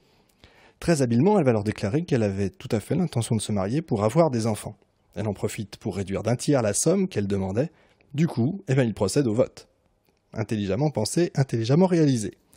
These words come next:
Élisabeth se devait également, ce, d'ailleurs ce qu'elle ne fit pas, hein, elle ne se maria pas bien entendu. Élisabeth se devait de laisser également ce qu'on appelle une confession de foi. Toutes les églises protestantes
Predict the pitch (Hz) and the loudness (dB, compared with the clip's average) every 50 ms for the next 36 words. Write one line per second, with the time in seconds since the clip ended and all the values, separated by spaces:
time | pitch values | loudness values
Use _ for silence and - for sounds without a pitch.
0 | _ _ _ _ _ _ _ _ _ _ - 143 147 151 156 156 175 202 196 196 | _ _ _ _ _ _ _ _ _ _ -2 0 2 4 4 4 4 2 0 -2
1 | - - - - - - - - 170 175 170 160 123 113 120 120 120 156 156 - | -6 -10 -8 -6 -6 -6 -4 0 2 2 2 2 2 0 0 0 0 0 -2 -2
2 | 120 101 107 95 95 98 110 131 156 170 _ _ _ _ _ _ _ _ _ _ | -2 -4 -4 -2 -2 -2 -2 -4 -4 -6 _ _ _ _ _ _ _ _ _ _
3 | _ _ _ _ _ - - 107 82 76 76 98 98 120 131 - - - 104 - | _ _ _ _ _ -10 -8 -8 -6 -6 -6 -4 -2 -2 -4 -4 -6 -12 -10 -8
4 | 101 90 85 71 - - 147 - 143 113 95 95 117 135 113 101 92 - - - | -8 -8 -8 -10 -8 -8 -4 -2 -2 -2 -2 -2 -4 -4 -4 -4 -4 -6 -6 -8
5 | 95 82 - - 101 107 - 151 131 104 101 92 85 - - - - _ _ _ | -8 -8 -8 -8 -8 -6 -6 -4 -4 -4 -4 -6 -8 -10 -14 -20 -20 _ _ _
6 | _ _ _ _ _ _ _ _ _ _ _ _ _ _ _ _ _ _ _ _ | _ _ _ _ _ _ _ _ _ _ _ _ _ _ _ _ _ _ _ _
7 | _ _ _ _ _ _ _ _ - 135 147 151 170 180 196 180 - - 127 127 | _ _ _ _ _ _ _ _ -4 -2 -2 0 2 2 2 2 2 0 2 2
8 | 131 139 151 131 120 127 127 - - - 160 165 175 185 175 131 113 117 113 110 | 4 2 2 2 2 0 0 0 0 0 2 2 2 2 0 0 0 0 0 0
9 | 113 123 131 143 160 170 - - _ - - - - 120 117 113 - 165 165 156 | 0 -2 -2 -2 -4 -6 -8 -10 _ -16 -12 -6 -4 -2 -2 0 0 0 2 2
10 | 127 120 107 - - 170 156 - 143 127 - - 120 113 110 - - - - - | 2 0 0 0 0 0 2 2 0 0 0 -2 -4 -4 -4 -4 -4 -6 -6 -8
11 | _ _ _ _ _ _ - - - 180 - 175 151 135 131 117 127 127 - - | _ _ _ _ _ _ -10 -4 -2 2 4 4 6 6 4 2 2 0 0 -2
12 | 127 - 107 98 - - 160 190 196 196 - - | -4 -2 -2 -2 -2 0 0 0 0 -4 -6 -10